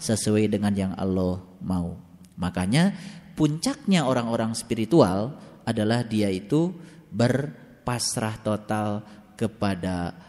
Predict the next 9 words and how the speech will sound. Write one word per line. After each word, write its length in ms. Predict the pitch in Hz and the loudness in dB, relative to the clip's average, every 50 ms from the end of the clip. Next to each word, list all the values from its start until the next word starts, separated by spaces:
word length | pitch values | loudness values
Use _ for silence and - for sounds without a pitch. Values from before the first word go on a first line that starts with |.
| - - - - | -20 -20 -20 -10
Allah. 560 | - 92 92 87 82 82 78 - - - - - - - - - - - - - _ _ _ _ _ _ _ _ _ _ _ _ _ _ _ _ _ _ _ _ _ _ _ _ _ _ _ _ _ _ _ _ - | -4 -4 -2 -2 -4 -6 -8 -10 -12 -14 -16 -18 -20 -20 -20 -20 -20 -20 -20 -20 _ _ _ _ _ _ _ _ _ _ _ _ _ _ _ _ _ _ _ _ _ _ _ _ _ _ _ _ _ _ _ _ -4
Nah, 320 | 95 95 87 82 78 80 - - - - - - - - _ _ _ - | -4 -2 -2 -4 -6 -10 -14 -18 -20 -20 -20 -20 -20 -20 _ _ _ -14
selama 400 | - - 101 104 104 98 101 104 | -8 -6 -4 -4 -2 -2 -2 -2
ini 160 | 101 120 120 | -2 -2 -2
kan 160 | - 120 123 | -4 -4 -4
kita 320 | 113 113 98 - - 107 110 | -6 -6 -8 -6 -6 -6 -4
diajarin 640 | 113 104 92 90 92 98 98 95 92 95 95 98 | -2 -2 -2 -4 -4 -4 -4 -4 -2 -2 -4 -4
salah 480 | 98 - - 101 101 92 92 90 76 80 | -6 -4 -6 -4 -4 -4 -4 -6 -6 -8
ya. 320 | 85 80 76 80 95 113 | -10 -10 -10 -10 -10 -12